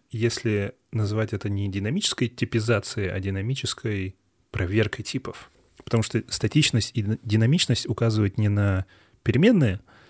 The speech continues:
а на проверку типов. C и Java — это статически типизированные языки не потому, что вы не можете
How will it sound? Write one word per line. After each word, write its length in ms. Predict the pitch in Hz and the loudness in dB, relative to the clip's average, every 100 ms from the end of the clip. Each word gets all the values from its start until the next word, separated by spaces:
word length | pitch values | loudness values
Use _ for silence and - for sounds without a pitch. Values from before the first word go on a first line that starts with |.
| - _ _ _ | -20 _ _ _
а 120 | - 110 | 0 2
на 180 | 113 | 2
проверку 680 | 104 - 98 92 120 113 - | 0 2 2 4 2 2 -4
типов. 520 | - - - - - _ _ _ | -4 -4 -4 -6 -14 _ _ _
C 220 | - - | 0 4
и 280 | 139 131 110 | 6 4 2
Java — 380 | 95 120 127 110 | 4 4 6 4
это 180 | 104 107 | 2 0
статически 540 | - - 143 - - | 2 2 2 0 2
типизированные 720 | 110 - 104 113 131 117 104 101 | -2 0 -2 4 6 6 4 2
языки 400 | 95 - 127 - | -2 0 2 2
не 180 | 107 107 | 2 2
потому, 360 | 101 95 113 | 2 0 0
что 200 | 170 - | 2 4
вы 120 | 107 101 | 6 4
не 100 | 104 | 2
можете 460 | 101 90 90 - | 0 0 -4 -8